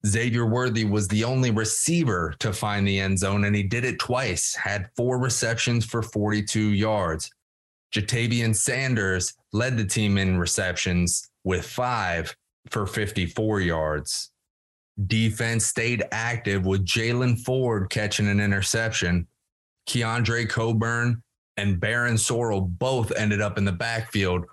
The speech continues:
with a Q B in the dirt. The Longhorns came out hot and laid it on thick, putting up thirty-one in the first half.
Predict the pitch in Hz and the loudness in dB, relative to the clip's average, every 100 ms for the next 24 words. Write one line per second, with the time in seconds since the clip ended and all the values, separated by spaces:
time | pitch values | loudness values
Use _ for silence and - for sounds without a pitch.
0 | _ 98 95 - 110 95 98 95 87 80 | _ -4 -2 -2 0 2 2 2 0 -2
1 | 98 98 85 - _ _ _ _ _ _ | -2 -2 -4 -8 _ _ _ _ _ _
2 | - 98 92 101 110 110 113 113 107 - | -6 -2 0 0 2 2 2 2 0 -2
3 | - 117 117 113 110 - 113 113 117 104 | -2 0 0 0 -2 -2 -2 -2 -2 0
4 | 101 110 123 120 120 123 117 - 143 127 | 2 0 0 0 0 0 -2 -2 -2 -2
5 | 104 - - _ - 127 117 113 - - | -4 -10 -20 _ -2 0 2 0 -2 -8
6 | - 123 127 123 123 123 110 101 98 - | -4 0 2 2 2 2 2 2 0 -2
7 | 104 98 - 110 92 76 | -2 -2 -2 -2 -2 -4